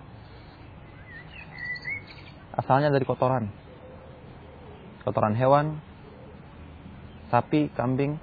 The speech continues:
ayam, kotor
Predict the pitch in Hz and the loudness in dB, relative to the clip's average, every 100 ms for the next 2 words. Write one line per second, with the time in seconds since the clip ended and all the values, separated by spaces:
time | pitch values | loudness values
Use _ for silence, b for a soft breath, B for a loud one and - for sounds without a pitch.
0 | - - - - - - - - 120 131 | -12 -18 -18 -18 -18 -18 -16 2 6 6
1 | 147 160 147 - - - - - - - | 4 0 -6 -14 -18 -16 -16 -16 -16 -16
2 | - - - - - - - - - - | -14 -14 -12 -14 -14 -16 -16 -16 -16 -16
3 | - - - 139 160 | -16 0 4 8 6